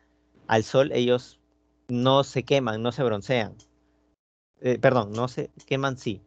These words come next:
al revés, solo se, solo se queman. <laughs> Directo se ponen rojos, se inflaman, así, porque directo su piel está sin, sin protección, ¿no? Que es la melanina, justo. ¿Ya?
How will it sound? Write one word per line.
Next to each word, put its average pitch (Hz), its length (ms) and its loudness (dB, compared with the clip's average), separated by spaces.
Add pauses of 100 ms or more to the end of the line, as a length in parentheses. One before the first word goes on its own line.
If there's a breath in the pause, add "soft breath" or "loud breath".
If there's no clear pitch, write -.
(200)
al 113 140 2
revés, 104 240 -4
solo 151 200 2
se, - 320 -12
solo 147 300 2
se - 140 -8
queman. 113 340 0
<laughs> - 420 -10
Directo 131 380 6
se 139 140 -2
ponen 131 280 2
rojos, 135 380 2
se 120 80 -12
inflaman, 113 480 -4
así, - 160 -18
porque 104 640 -4
directo 123 420 0
su 120 140 -10
piel 123 180 2
está 123 220 -4
sin, 107 480 -8
sin 117 160 -6
protección, 113 480 -4
¿no? - 120 -10 (120)
Que 113 80 -4
es 107 60 0
la 113 80 2
melanina, 104 400 -2
justo. - 260 -20 (1300 soft breath)
¿Ya? 104 300 0